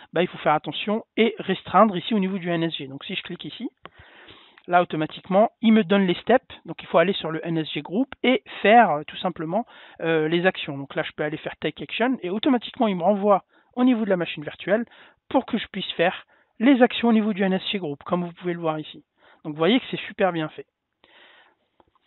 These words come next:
Ensuite, on peut aller au-, également sur la partie database et storage. Donc là, je,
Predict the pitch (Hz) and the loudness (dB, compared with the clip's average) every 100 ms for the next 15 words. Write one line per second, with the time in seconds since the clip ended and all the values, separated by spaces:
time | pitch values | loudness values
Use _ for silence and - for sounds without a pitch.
0 | _ - 170 - 226 214 165 196 196 190 | _ -8 -8 -4 -4 -4 4 6 6 2
1 | 165 - 190 185 180 196 156 147 - - | -2 -10 -4 -2 0 -4 -4 -4 -6 -8
2 | 151 - 151 156 151 - - 147 240 320 | -10 -6 -6 -4 -8 -10 -4 0 0 -2
3 | - - - 165 156 | -8 -18 -4 -4 -4